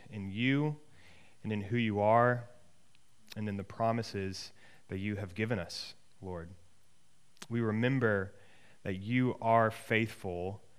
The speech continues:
to your promises, and that is what we rest in this morning. So, Lord,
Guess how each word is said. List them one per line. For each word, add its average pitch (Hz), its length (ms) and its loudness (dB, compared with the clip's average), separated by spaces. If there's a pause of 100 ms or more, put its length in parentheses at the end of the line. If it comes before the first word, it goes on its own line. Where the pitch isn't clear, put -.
(280)
to 95 580 -6 (440)
your 98 120 -6
promises, 92 880 -8 (880)
and 101 100 -4
that 104 140 2
is 101 100 -4
what 101 80 -6
we 92 120 -8
rest 95 360 -6
in 90 240 -8 (360)
this - 180 -10
morning. 90 280 -6
So, 113 160 -4
Lord, 113 360 4